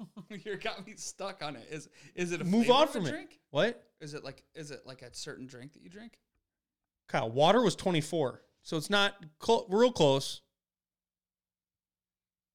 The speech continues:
Speaker 1: Um,
Speaker 2: But it goes in your mouth.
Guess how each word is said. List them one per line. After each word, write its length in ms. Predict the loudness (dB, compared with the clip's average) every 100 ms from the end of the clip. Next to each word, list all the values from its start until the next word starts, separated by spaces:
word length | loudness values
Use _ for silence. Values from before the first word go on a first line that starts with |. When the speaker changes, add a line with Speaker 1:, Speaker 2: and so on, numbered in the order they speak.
| _ _ _ _
Speaker 1:
Um, 920 | -14 -12 -10 -10 -12 -12 -14 -14 -16 -10 0
Speaker 2:
But 180 | 0 0
it 120 | 2
goes 220 | 2 4
in 80 | 2
your 100 | 2
mouth. 480 | 2 2 0 -6